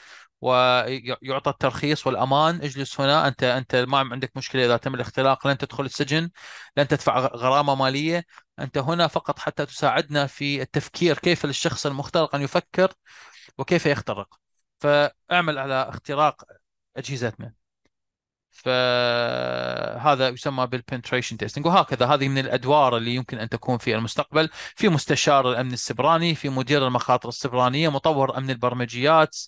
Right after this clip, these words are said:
وهنا طبعا في موضوع البرمجيات لا يمكن للشخص أن يقتحم هذا العالم إذا أراد أن يتخصص به ولا يتعلم لغة البرمجة، يجب أن يتعلم ويتقن على الأقل،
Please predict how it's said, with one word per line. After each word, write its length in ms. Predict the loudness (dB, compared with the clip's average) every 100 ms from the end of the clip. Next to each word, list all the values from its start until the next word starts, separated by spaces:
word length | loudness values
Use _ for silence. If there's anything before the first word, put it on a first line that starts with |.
| -18 -20 -20 _ _
وهنا 280 | -2 2 2
طبعا 260 | 2 0 -2
في 140 | -2
موضوع 300 | -4 -2 -2
البرمجيات 640 | 0 -2 -2 -2 0 0
لا 80 | 0
يمكن 200 | -4 -6
للشخص 360 | -10 -12 -12 -10
أن 100 | -4
يقتحم 480 | -4 -2 -2 0 -2
هذا 180 | 0
العالم 540 | 0 4 4 4 -2 -8 _ -20 -14 -4
إذا 220 | 4 6
أراد 220 | 6 2
أن 80 | -2
يتخصص 540 | -6 -8 -6 -6 -4
به 180 | -2 2
ولا 220 | 4 4
يتعلم 420 | 2 0 0 0
لغة 180 | -2 -2 -2
البرمجة، 460 | 0 0 -2 -2
يجب 260 | -2 -2 -4
أن 120 | -4
يتعلم 460 | -4 -2 0 0 0
ويتقن 360 | -4 -4 -6
على 140 | -4 -4
الأقل، 400 | -2 0 -2